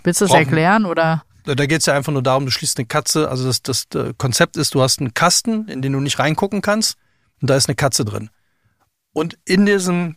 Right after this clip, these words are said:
Speaker 2: Kasten ist außerdem noch eine, eine Apparatur, die, wenn A passiert, die Katze vergiftet wird und wenn B passiert, die Katze nicht vergiftet wird. Also das ist ein komplizierteres Ding, aber ist ja egal, sagen wir mal,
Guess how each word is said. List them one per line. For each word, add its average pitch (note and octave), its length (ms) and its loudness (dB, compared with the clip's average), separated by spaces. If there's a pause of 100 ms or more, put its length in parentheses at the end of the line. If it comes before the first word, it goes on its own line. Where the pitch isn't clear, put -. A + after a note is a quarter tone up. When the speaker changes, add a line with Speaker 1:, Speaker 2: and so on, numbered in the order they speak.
(140)
Speaker 2:
Kasten D3+ 300 0
ist C3 120 -2
außerdem E3 520 2
noch D#3+ 200 0
eine, C3 380 -6
eine C#3 140 -4
Apparatur, G3+ 680 -2 (600)
die, C#3 160 -4
wenn D3+ 220 2
A E3 260 2
passiert, A3 720 -2
die C3+ 60 -10
Katze D3 300 -4
vergiftet F3 540 -2
wird G3 180 0
und C#3 160 -6
wenn C3 220 0
B E3 160 0
passiert, D#3 440 -2
die C3+ 60 -6
Katze C#3 400 -2
nicht C3 220 -2
vergiftet - 460 -2
wird. - 140 -12 (1200)
Also A2 240 -6
das A2 100 -4
ist - 320 -4
ein G#3+ 260 -14
komplizierteres C3+ 640 -2
Ding, F3 200 2
aber C3+ 120 -2
ist B2+ 120 0
ja C3 60 2
egal, B2+ 300 4
sagen C3 220 0
wir C3+ 60 -2
mal, C3 200 -2